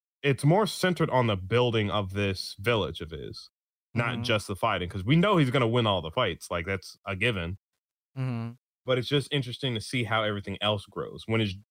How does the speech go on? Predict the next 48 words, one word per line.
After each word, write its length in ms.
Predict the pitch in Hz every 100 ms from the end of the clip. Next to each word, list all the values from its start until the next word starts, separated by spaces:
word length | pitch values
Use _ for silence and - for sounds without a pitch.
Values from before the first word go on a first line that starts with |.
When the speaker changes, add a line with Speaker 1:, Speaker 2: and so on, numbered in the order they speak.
| _ _ _ _ - -
Speaker 1:
but, 200 | 110 - -
you 80 | 113
know, 100 | 98
going 260 | 98 120 117
back 200 | 113 -
to 80 |
the 100 | 107
other 160 | 117 110
point, 240 | - 101
it's 100 | 92
like, 160 | 95 90
when 160 | 113 107
it's 120 | 101
just 420 | 104 117 117 -
the 120 | 117
main 200 | 110 107
character 360 | 98 113 104 98
being 240 | 101 98
strong, 680 | 92 - 113 101 87 82 90 _ _ _ _ _ _
and 140 | 113 107
then 80 | 104
that's 260 | 101 -
it. 240 | 123 92 - -
It's 180 | 101 101
like, 180 | 90 -
why, 680 | 101 107 104 104 104 98 95 92
wha-, 360 | 107 107 64 64 65 101
what 280 | 107 120 -
reason 260 | 117 107 98
do 100 | 98
I 80 | 95
have 180 | 95
to 60 | 85
watch 340 | 78 73 -
this? 220 | - - - _ _ _ _ _ _ _ _ _ -
Oh, 180 | 123 - _
you 80 | 131
know 60 | 151
what's 160 | 151
a 20 | 131
good, 200 | 143 -
you 140 | 120
know 80 | 131
what's 160 | 131 120
a 40 |
good 140 | 117 101
comparison? 540 | 107 117 107 113 113 _ _ _ _
Um, 640 | 113 110 104 98 95 90